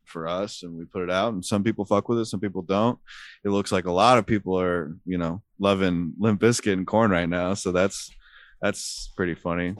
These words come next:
But, um, and,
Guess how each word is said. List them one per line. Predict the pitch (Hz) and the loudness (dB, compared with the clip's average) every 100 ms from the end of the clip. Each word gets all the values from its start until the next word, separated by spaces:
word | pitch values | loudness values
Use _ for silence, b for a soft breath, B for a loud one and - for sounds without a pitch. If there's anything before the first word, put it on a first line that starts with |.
| - | -6
But, | 92 90 85 _ _ _ - - - - - - | 0 2 0 _ _ _ -12 0 2 4 4 2
um, | 90 82 78 73 - - - - - - | 0 0 -2 -8 -14 -10 -4 -2 -2 2
and, | 127 139 135 | 4 4 0